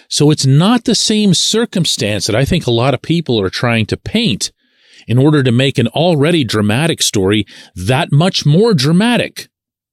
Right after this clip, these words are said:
It's not needed. It's not needed. This isn't some team that just, you know,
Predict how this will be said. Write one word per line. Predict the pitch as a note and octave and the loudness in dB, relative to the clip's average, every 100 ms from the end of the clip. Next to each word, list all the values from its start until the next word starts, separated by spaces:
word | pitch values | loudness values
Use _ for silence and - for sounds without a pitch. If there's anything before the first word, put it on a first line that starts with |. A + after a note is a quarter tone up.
| _ _ _ _ - | _ _ _ _ -14
It's | - | -6
not | F3 B3+ | -2 -2
needed. | F#3+ B3 C4 A#2 - - _ _ _ _ _ _ - | 0 0 0 -2 -4 -14 _ _ _ _ _ _ -10
It's | A#2+ C#3 | -2 2
not | E3 A#3 | 2 0
needed. | F#3 G#3+ A#3 G2+ - _ _ _ _ _ _ _ _ _ | 0 0 0 -2 -6 _ _ _ _ _ _ _ _ _
This | B2 A3+ - | -2 0 0
isn't | G3+ A#3 A#3+ G#3+ | -2 0 0 0
some | - G#3+ G3 - - _ | 0 0 0 -2 -14 _
team | - G#3+ A#3 | -4 0 2
that | F3 A2 | 2 0
just, | - F3+ C#3+ - - - - - _ _ | -2 -2 -2 -4 -14 -20 -20 -20 _ _
you | C#3+ | -10
know, | - | -8